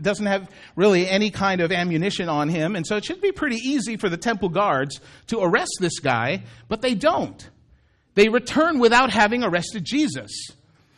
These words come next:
So it says the leading priests and Pharisees demanded, "Why didn't you bring him in?" He's like, "There's twenty of you. And there's just him.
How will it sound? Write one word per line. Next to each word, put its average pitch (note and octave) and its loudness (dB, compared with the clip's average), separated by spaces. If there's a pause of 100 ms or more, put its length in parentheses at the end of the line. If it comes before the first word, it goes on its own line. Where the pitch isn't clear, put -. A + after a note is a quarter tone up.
(140)
So A3+ 4
it A3+ 4
says B3 0
the G3 4
leading D4+ 2
priests - -2
and G3 0
Pharisees B3 0
demanded, A3 0 (240)
"Why C#4+ 2
didn't E4 0
you D4 4
bring G#3+ 2
him C4 2
in?" D#4 -4 (520)
He's F#4 -6
like, E4 0
"There's F#4+ 0
twenty F#4 0
of E4+ 4
you. F3 2 (920)
And C#4+ -2
there's F4+ 0
just F4 0
him. D#4 2